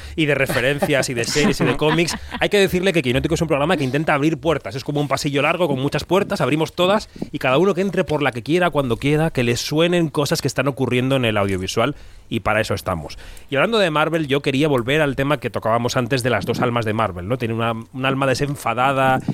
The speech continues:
y canalla y rockera, que su máxima expresión es este Thor cuatro que se estrena ahora en los cines, que está desde ayer en la cartelera, y luego está el Marvel más grave, más serio, que habla, eh, el,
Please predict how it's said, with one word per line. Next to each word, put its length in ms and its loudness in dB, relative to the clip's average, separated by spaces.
y 120 -2
canalla 440 0
y 80 2
rockera, 500 2
que 120 -6
su 120 -8
máxima 280 -2
expresión 320 0
es 80 0
este 180 -2
Thor 300 0
cuatro 340 0
que 80 -10
se 80 -12
estrena 280 -4
ahora 180 4
en 80 2
los 120 0
cines, 300 0
que 80 -6
está 180 -2
desde 180 2
ayer 200 2
en 140 0
la 80 0
cartelera, 560 0
y 120 -4
luego 160 2
está 580 0
el 120 -2
Marvel 360 2
más 240 0
grave, 560 2
más 300 0
serio, 640 4
que 160 2
habla, 640 2
eh, 160 2
el, 300 -2